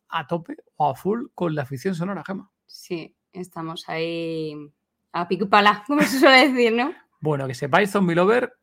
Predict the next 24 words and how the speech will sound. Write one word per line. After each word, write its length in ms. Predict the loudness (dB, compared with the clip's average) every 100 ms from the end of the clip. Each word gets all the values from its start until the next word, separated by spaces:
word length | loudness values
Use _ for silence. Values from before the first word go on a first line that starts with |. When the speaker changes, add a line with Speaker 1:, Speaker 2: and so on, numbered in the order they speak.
| _ _ _
Speaker 1:
que 100 | -8
el 120 | -6
próximo, 1160 | -6 -6 -4 -4 -2 -2 -2 -2 -2 -4 -8 -14 _ _ _ _
ya, 300 | -2 -2 -2 -6 _ _ _ -6
ya, 220 | -4 -4
Gema, 380 | -6 -8 -10 _ _ _ _ _ _
el 160 | -12 -6
dieciocho 400 | -4 -4 -2 2
de 80 | 2
septiembre. 540 | 2 0 0 -4 _ _ _ _ _ _ _ _
El 140 | -4 0
dieciocho 320 | 0 0 -2
de 80 | -2
septiembre, 460 | 0 2 6 6
seguir 300 | 4 2 2
en 80 | 0
nuestras 300 | 0 2 2
redes 200 | 2 0
sociales, 720 | -2 0 2 4 2 0 -8 -20 _
en 340 | -10 -8 -6
Telegram, 480 | -2 2 2 0 -4 -12 -20 -4
que 100 | -2
ahí 160 | 0
empezamos 480 | 0 0 0 0 -4